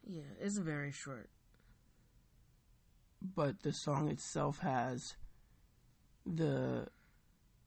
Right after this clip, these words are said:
Speaker 2: sound and the vocalizing that adds to it, which also, I guess, gives it the emotion behind it.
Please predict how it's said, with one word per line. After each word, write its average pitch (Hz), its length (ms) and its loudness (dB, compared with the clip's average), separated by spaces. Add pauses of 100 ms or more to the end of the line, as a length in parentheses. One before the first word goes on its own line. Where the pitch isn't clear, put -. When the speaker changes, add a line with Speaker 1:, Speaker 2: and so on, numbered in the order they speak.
(160)
Speaker 2:
sound 139 920 2
and 123 180 2
the 120 60 0
vocalizing 135 1040 2 (1000)
that 151 300 4
adds 120 460 2
to 135 180 4
it, 113 220 0 (400)
which 151 420 2
also, 139 500 0
I 117 120 0
guess, 147 420 2
gives 139 360 0
it 131 220 4 (880)
the 135 640 6 (720)
emotion 143 640 4
behind 127 420 0
it. - 140 -12